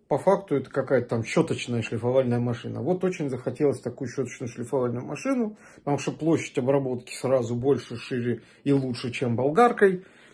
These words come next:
То есть болгарка все-таки, м, как бы более такой, ну, свой профиль, а у этой машины свой профиль и достаточно приличное развитие. То есть уже на протяжении многих лет оно все так поступательно, поступательно, поступательно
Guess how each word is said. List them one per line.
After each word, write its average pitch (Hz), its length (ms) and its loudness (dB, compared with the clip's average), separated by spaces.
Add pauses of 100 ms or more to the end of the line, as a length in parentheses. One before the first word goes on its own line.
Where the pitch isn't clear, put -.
(180)
То 135 80 -2
есть 113 140 0
болгарка 131 500 4
все-таки, 120 400 -6
м, 127 300 -6
как 117 200 -10
бы 110 220 -6 (480)
более 190 400 6
такой, 156 420 2
ну, 127 180 -2
свой 190 360 6
профиль, 165 500 2 (280)
а 135 100 6
у 170 80 12
этой 202 220 10
машины 143 680 4
свой 139 320 2
профиль 185 540 4
и 202 260 2
достаточно 160 640 0
приличное 147 580 -2
развитие. 135 600 0 (600)
То 135 160 4
есть - 280 -2
уже 139 520 4
на 131 80 -2
протяжении 139 580 0
многих 135 420 0
лет 233 240 0
оно 143 220 2
все - 160 -12
так - 180 -6
поступательно, 131 680 -2
поступательно, 120 640 -6
поступательно 190 800 0